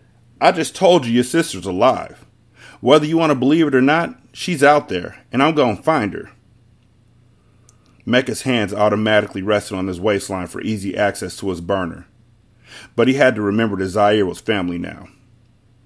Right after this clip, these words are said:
That fact alone kept Zaire breathing after disrespecting Mecca, but he was skeptical, and his doubt showed on his face. "She been gone eight months," Mecca stated sadly. "She called me,"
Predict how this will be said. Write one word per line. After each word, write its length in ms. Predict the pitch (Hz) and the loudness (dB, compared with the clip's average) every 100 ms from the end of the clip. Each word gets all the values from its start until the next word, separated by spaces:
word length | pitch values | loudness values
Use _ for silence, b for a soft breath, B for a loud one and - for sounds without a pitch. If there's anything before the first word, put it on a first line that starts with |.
| _ _ _ | _ _ _
That 220 | - 139 - | 2 2 4
fact 220 | 131 117 | 2 2
alone 300 | 104 123 113 | 0 0 0
kept 240 | 131 95 | -2 -2
Zaire 360 | 95 104 104 95 | 0 2 2 0
breathing 420 | 85 113 104 95 | -2 -2 -2 -4
after 180 | 92 95 | -6 -8
disrespecting 640 | 92 101 - - 98 - | -8 -8 -6 -6 -6 -4
Mecca, 400 | 90 98 90 - - _ _ _ B B B | -4 -2 -4 -10 -20 _ _ _ B B B
but 100 | - | -2
he 80 | 117 | 2
was 140 | 131 101 | 2 0
skeptical, 640 | - 120 - - - - - _ _ _ - | 2 2 2 -6 -14 -16 -20 _ _ _ 0
and 100 | 120 | 0
his 120 | 95 | 2
doubt 260 | 110 117 | 2 2
showed 320 | 113 - 117 101 | 2 2 2 2
on 140 | 90 | 0
his 120 | 90 | -4
face. 460 | - 101 - - - _ _ _ _ _ _ _ _ _ _ _ _ _ _ _ _ _ | -4 -4 -4 -14 -20 _ _ _ _ _ _ _ _ _ _ _ _ _ _ _ _ _
"She 200 | - - | -20 -14
been 160 | - 123 | -8 -2
gone 280 | 120 135 107 | 2 2 0
eight 180 | 113 107 | -2 -4
months," 560 | 98 135 82 76 - - _ _ | -4 -4 -4 -10 -16 -18 _ _
Mecca 300 | 101 104 87 | -6 -4 -6
stated 300 | - 101 92 | -8 -6 -6
sadly. 540 | - 98 90 85 85 - _ _ _ _ _ _ _ _ _ _ | -6 -4 -4 -6 -14 -18 _ _ _ _ _ _ _ _ _ _
"She 240 | - - 190 | -10 -6 -4
called 520 | - - 190 233 180 | 0 6 8 10 8
me," 360 | 131 104 76 | 6 4 0